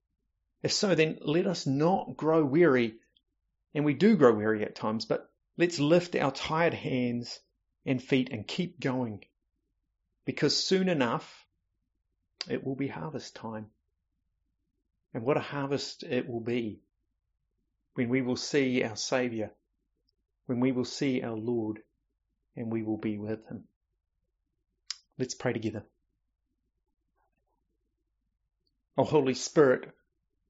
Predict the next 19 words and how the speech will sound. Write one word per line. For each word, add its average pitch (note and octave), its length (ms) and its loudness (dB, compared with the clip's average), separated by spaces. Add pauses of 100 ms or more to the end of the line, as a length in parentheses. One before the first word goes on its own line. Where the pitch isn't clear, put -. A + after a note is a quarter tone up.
(120)
while C3 200 8
we D3+ 160 8
are B2+ 320 6
apart, C#3+ 580 0
we B2 180 2
know C#3 520 6
that B2 200 2
you C3 380 0
are A#2 140 0
with A2+ 220 -2
us. - 340 -8 (1000)
And C3 140 0
I C3+ 80 4
pray C3+ 480 4
that B2+ 220 0
as C3 340 2
we B2+ 100 2
have A#2+ 140 2
heard C#3+ 480 -2